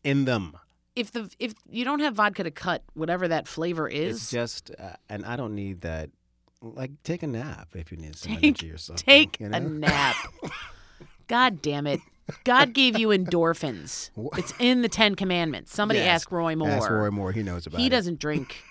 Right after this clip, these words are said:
Speaker 2: five-hour
Speaker 1: <laughs>
Speaker 2: energy. It's bullshit.
Speaker 1: You know, it's funny 'cause we were talking b-, before about two thousand three, and,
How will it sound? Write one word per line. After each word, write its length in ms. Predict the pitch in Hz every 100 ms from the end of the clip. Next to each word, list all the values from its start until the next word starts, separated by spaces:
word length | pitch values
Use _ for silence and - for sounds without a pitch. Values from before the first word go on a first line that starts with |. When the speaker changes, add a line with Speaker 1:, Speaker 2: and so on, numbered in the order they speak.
| -
Speaker 2:
five-hour 600 | - 151 135 131 127 117
Speaker 1:
<laughs> 60 | -
Speaker 2:
energy. 680 | 143 131 127 127 135 143 _ -
It's 100 | -
bullshit. 840 | 151 156 147 - 123 90 - - _ _ _ - - - - - -
Speaker 1:
You 100 | 131
know, 140 | 135 135
it's 120 | -
funny 160 | 143
'cause 100 | 110
we 60 | 113
were 80 | 113
talking 360 | 117 110 110
b-, 100 | 98 98
before 300 | 104 87 104
about 200 | 92 92
two 140 | - 92
thousand 400 | 92 92 92 87
three, 320 | 92 90 90
and, 440 | 85 85 80 87